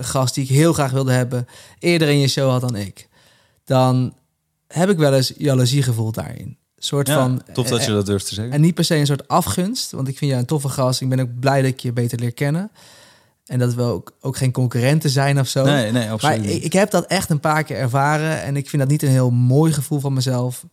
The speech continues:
Speaker 1: Maar dat heb ik wel eens een paar keer gevoeld. En ik ben ook aan het afvragen waarom ik dat heb en waar dat vandaan komt. Natuurlijk een bepaalde onzekerheid.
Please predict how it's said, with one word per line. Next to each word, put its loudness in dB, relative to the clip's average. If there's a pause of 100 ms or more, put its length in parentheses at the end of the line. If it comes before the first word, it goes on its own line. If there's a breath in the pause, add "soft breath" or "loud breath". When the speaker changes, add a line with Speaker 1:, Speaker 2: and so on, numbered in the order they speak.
(680 loud breath)
Speaker 1:
Maar -4 (220)
dat -2
heb 2
ik -4
wel 2
eens -2
een -2
paar 0
keer -10
gevoeld. 0 (880 soft breath)
En -4
ik -2
ben 0
ook -2
aan -4
het -4
afvragen -6
waarom 0
ik 2
dat -2
heb 0
en 0
waar -4
dat -8
vandaan 2
komt. 0
Natuurlijk -2
een -6
bepaalde -2
onzekerheid. 0